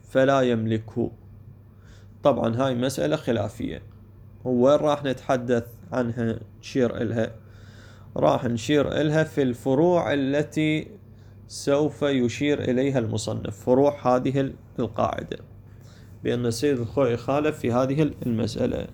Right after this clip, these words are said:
هل يشترط قصد الملكية بالحيازة أو لا يشترط قصد الملكية بالحيازة؟ هاي راح نبينها إن شاء الله بعد قليل.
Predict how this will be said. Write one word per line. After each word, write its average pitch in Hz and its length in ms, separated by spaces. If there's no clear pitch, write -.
هل 131 160
يشترط 139 540
قصد 139 300
الملكية 139 600
بالحيازة 131 800
أو 120 260
لا 143 440
يشترط 123 560
قصد 123 320
الملكية 117 480
بالحيازة؟ 151 540
هاي 123 120
راح 120 160
نبينها 120 400
إن 117 60
شاء - 220
الله 147 140
بعد - 280
قليل. - 340